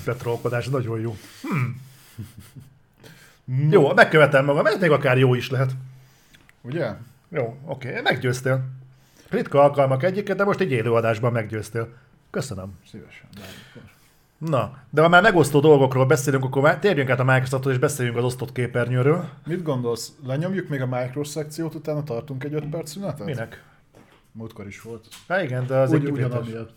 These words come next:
Speaker 1: De az egy, ja, igen?
Speaker 2: Persze.
Speaker 1: De az előbb voltunk fönt.
Speaker 2: Két óra. <laughs> Mindegy.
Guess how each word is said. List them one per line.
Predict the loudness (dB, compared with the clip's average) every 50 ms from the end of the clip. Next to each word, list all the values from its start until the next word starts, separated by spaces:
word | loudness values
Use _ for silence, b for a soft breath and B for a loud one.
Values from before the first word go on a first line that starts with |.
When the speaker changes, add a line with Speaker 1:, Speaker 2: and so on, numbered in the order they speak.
| _ _ _ _ _ -10
Speaker 1:
De | -6 -4
az | -4 -4
egy, | -6 -4
ja, | 0 2 2 2 2 0
igen? | -4 -2 -4 -4 -6 -8 -12 -14
Speaker 2:
Persze. | -12 -12 -12 -14 -14 -16 -16 -16 -12 _
Speaker 1:
De | -4 -2
az | -2
előbb | -2 -2 -4 -6
voltunk | -6 -8 -8 -6 -8 -10 -10
fönt. | -12 -14 -16 -16 -18 _ _ _ _ _ _ _ _ _ _ _ _ _
Speaker 2:
Két | -14 -12 -12 -10 -10 -12
óra. | -16 -16 -16 -12 -8 -4 -2 0 0 0 2 2 2 2 2 0
<laughs> | -4 -4 -4 -6 -10 -10 -10 -14 -16 -14 -10 -6 -4
Mindegy. | -2 -2 -4 -4 -8 -8